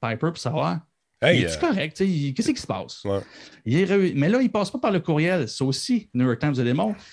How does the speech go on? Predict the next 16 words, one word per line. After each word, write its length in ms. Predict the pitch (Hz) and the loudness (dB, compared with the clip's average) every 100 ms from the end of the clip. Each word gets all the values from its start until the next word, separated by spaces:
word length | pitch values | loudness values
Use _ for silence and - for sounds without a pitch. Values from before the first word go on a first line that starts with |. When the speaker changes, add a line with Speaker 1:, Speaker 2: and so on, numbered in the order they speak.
| - | -4
Speaker 1:
Ils 80 | 143 | 0
ont 40 | 175 | 2
juste 120 | 220 | 2
des, 120 | 214 | 0
ils 120 | 147 | 0
ont 140 | 175 196 | 0 2
juste 260 | 240 - | 0 -2
eu 100 | 208 | -2
des, 100 | 185 139 156 - | 0 0 -2 -2
des... 220 | 139 135 | 0 0
échanges 260 | 131 170 160 | 0 -2 0
courriels 340 | 135 139 185 | 0 2 0
par 180 | 165 135 | 0 0
une 80 | 139 | 0
adresse 380 | 127 143 160 | 2 0 -2
Gmail. 440 | 123 147 139 147 | 0 2 2 2